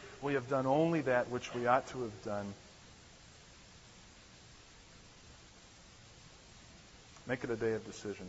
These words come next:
men. Rise up, O men of God. Have done with lesser things.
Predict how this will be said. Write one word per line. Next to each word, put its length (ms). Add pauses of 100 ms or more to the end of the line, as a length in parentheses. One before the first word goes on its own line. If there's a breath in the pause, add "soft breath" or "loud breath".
men. 180 (2500)
Rise 400
up, 440
O 140
men 220
of 160
God. 360 (1600)
Have 360
done 360 (600)
with 160 (180)
lesser 420 (160)
things. 480